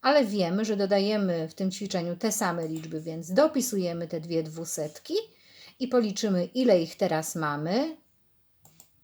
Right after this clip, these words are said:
Cztery razy dwieście, prawda? I wynik osiemset. I w ten sam sposób jeszcze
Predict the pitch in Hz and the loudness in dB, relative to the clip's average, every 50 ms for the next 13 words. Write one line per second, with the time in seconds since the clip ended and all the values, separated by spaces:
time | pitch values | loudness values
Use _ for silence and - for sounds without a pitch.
0 | _ _ _ _ _ _ - - - - - 415 370 285 220 185 175 165 160 151 | _ _ _ _ _ _ -8 -8 -2 2 2 4 6 6 6 6 6 4 2 -2
1 | 151 156 151 147 143 156 151 143 - - - - 139 151 - 165 165 165 180 226 | -4 -6 -8 -6 -4 -4 -4 -4 -6 -10 -10 -12 -12 -10 -8 -6 -6 -4 -2 0
2 | 320 440 480 - - _ _ _ - 302 247 226 208 190 175 160 160 165 180 - | 0 0 -2 -4 -10 _ _ _ -4 -2 -2 0 -2 -2 -4 -4 -6 -8 -8 -10
3 | - 156 156 - - - - - - - 339 - - 277 254 240 240 - 180 185 | -10 -10 -10 -12 -12 -14 -16 -14 -12 -12 -12 -4 -2 0 0 2 0 0 -2 -4
4 | 185 - - 185 180 - 165 151 185 202 185 180 - - - 156 | -4 -2 -2 -2 -2 -4 -8 -6 -4 -4 -4 -4 -6 -10 -12 -14